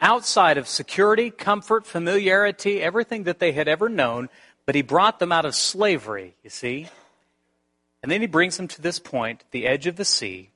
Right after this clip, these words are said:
as they realize, and Pharaoh realizes what he's done. And he's not going to let them go without a fight.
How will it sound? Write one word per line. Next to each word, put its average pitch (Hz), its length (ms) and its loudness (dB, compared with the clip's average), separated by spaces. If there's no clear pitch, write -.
as 123 120 2
they 156 100 6
realize, 143 840 4
and 117 120 -18
Pharaoh 214 360 6
realizes 135 640 4
what 175 180 2
he's 180 220 -4
done. 120 320 -2
And 127 100 -6
he's 120 140 -6
not 151 180 4
going 156 200 2
to 151 60 2
let 143 200 4
them 156 140 -6
go 113 260 2
without 101 300 -6
a - 40 -8
fight. - 500 -8